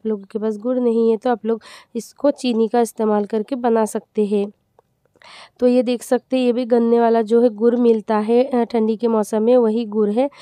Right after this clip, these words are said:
और ये पतला वाला गुड़ है, आप लोगों को जो पसंद है आप लोग उसको डाल सकते हैं। गुड़ के जगह पे आप लोग चीनी भी इसमें इस्तेमाल कर सकते हैं।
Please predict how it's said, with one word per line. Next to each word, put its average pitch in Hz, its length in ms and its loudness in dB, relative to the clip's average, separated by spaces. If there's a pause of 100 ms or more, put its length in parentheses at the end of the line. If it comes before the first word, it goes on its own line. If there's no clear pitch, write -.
(280)
और 220 120 4
ये 226 140 4
पतला 220 380 0
वाला 220 220 2
गुड़ 214 240 0
है, 240 160 2
आप 240 200 0
लोगों 214 220 0
को 226 160 0
जो 226 160 0
पसंद 220 420 -2
है 277 200 2 (320)
आप 214 160 -6
लोग 220 160 -2
उसको 220 260 -6
डाल 208 220 -2
सकते 214 360 -4
हैं। 220 260 -4
गुड़ 214 180 -2
के 247 160 -4
जगह 214 260 -2
पे 247 140 -2
आप 240 240 -2
लोग 226 180 -4
चीनी 233 300 -2
भी 269 80 0
इसमें 240 260 0
इस्तेमाल 214 400 -2
कर 208 120 -4
सकते 208 380 -6
हैं। 208 160 -2